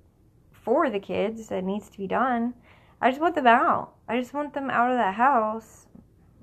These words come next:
And I'm scared for them. I'm scared for their well-being.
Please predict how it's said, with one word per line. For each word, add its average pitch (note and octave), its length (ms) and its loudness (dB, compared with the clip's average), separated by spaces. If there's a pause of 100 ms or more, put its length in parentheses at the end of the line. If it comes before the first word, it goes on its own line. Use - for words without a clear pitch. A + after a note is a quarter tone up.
(880)
And G#3+ 80 -2
I'm A#3 80 0
scared C#4 380 -4
for G3 120 -8
them. E3 320 -8
I'm - 60 -12
scared A3+ 320 -6
for A3+ 100 -6
their A3 140 -4
well-being. G3 600 -4